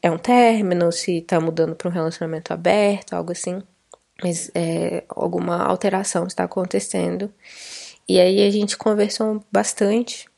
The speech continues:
quando ele tava, assim, no auge de, dessa, dessa transição. E eu, uma amiga, a gente tava falando muito pra ele como ele tinha que, que tá bem, independente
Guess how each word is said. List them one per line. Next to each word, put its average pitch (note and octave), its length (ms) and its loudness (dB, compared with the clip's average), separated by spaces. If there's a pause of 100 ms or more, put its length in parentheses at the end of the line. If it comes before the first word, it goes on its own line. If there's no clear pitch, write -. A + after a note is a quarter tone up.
(200)
quando E3 240 -2
ele E3+ 160 -2
tava, E3 1120 -2 (260)
assim, D#3 400 -6 (180)
no D#3+ 160 2
auge D#3+ 420 2
de, D3+ 220 0
dessa, D3+ 440 0
dessa E3 300 -4
transição. E3 720 -4 (1000)
E - 880 -6 (120)
eu, E3+ 160 2
uma E3+ 140 0
amiga, E3 260 0
a D#3+ 40 2
gente E3+ 200 -4
tava D#3 160 2
falando D#3 300 -2
muito D#3+ 260 -6
pra F3+ 140 0
ele E3 120 2
como E3 280 -2
ele E3 140 0
tinha E3 500 -4
que, E3+ 540 -4 (300)
que - 80 -6
tá F3+ 160 4
bem, E3 460 2 (100)
independente E3+ 880 0